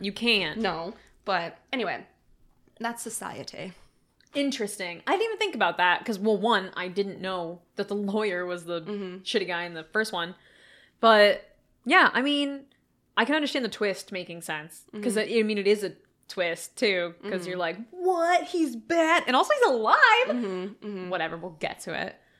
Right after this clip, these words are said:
Speaker 1: But that's interesting. Yeah. I don't know. I, I, <sighs> I'm just gonna tell myself it's a socialist movie to make
Speaker 2: Oh,
Speaker 1: myself
Speaker 2: yeah.
Speaker 1: love it even more.
Speaker 2: Yeah. Socialists unite behind this cult film.
Speaker 1: Everyone knows that.
Speaker 2: Everyone knows that.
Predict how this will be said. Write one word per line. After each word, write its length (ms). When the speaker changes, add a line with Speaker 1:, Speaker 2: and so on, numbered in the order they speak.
Speaker 1:
But 420
that's 120
interesting. 400
Yeah. 220
I 40
don't 120
know. 260
I, 560
I, 80
<sighs> 200
I'm 100
just 120
gonna 140
tell 220
myself 360
it's 140
a 40
socialist 440
movie 400
to 40
make 120
Speaker 2:
Oh, 60
Speaker 1:
myself 340
Speaker 2:
yeah. 40
Speaker 1:
love 140
it 120
even 180
more. 160
Speaker 2:
Yeah. 220
Socialists 480
unite 240
behind 240
this 140
cult 240
film. 260
Speaker 1:
Everyone 220
knows 140
that. 180
Speaker 2:
Everyone 260
knows 140
that. 160